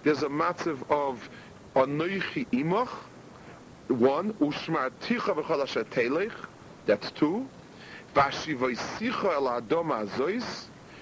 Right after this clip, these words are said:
Ki Lo Yazovcha Ad Hashem Asisa Shedibarti Lo. So the fact that the, that, that in the panemius of the hefsek,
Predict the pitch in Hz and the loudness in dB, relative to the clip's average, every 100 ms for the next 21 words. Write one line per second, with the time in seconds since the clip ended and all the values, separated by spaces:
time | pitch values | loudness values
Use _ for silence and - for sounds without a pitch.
0 | - - - 135 123 120 135 240 - 190 | -18 -12 4 4 4 0 0 -2 0 0
1 | 160 139 - 127 117 190 170 147 123 113 | 0 0 0 -2 -2 -4 -2 -4 -2 0
2 | 107 104 90 87 - - - - - - | 0 0 -4 -4 -6 -18 -20 -18 -18 -16
3 | - - 170 165 - 196 247 - 190 170 | -2 2 2 2 2 2 2 0 0 0
4 | 170 135 143 135 - 123 143 135 - - | 0 0 0 -2 -8 0 2 2 -2 0
5 | 147 135 - 151 156 226 247 226 202 175 | 0 -2 -2 -2 0 2 2 0 0 -2
6 | 127 135 123 170 - - 107 | 0 -2 2 0 0 -4 -4